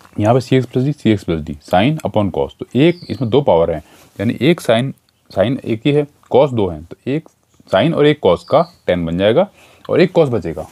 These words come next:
उसके ऊपर जाएगा तो sec बन जाएगा। ठीक है, अब यहाँ क्या बचा, A cos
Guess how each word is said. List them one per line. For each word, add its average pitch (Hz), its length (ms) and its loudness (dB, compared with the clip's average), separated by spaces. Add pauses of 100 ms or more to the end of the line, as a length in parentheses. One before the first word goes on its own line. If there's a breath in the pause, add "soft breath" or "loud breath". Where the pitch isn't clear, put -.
उसके 143 260 -6
ऊपर 147 160 0
जाएगा 104 200 2
तो 180 100 -8
sec - 240 -4
बन 69 100 -8
जाएगा। - 260 -14 (280)
ठीक - 140 -6
है, 180 80 -2 (1600 loud breath)
अब 110 80 4
यहाँ 127 160 4
क्या 131 100 2
बचा, 143 280 0 (460)
A 123 260 0 (2500)
cos 104 380 4